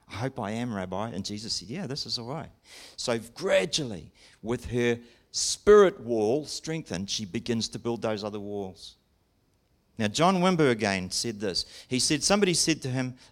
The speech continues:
"I'm a counselor, and you achieve in one session, by casting out demons,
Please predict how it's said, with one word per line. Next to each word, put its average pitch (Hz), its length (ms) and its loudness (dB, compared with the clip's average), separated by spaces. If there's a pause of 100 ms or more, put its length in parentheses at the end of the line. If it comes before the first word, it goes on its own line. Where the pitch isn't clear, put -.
"I'm 208 280 2
a 170 40 2
counselor, 123 640 0 (180)
and 113 160 -2
you 208 240 2
achieve 143 420 4
in 98 120 0
one 180 360 4
session, 165 580 4 (160)
by 139 140 2
casting 196 500 4
out 156 200 2
demons, 139 420 0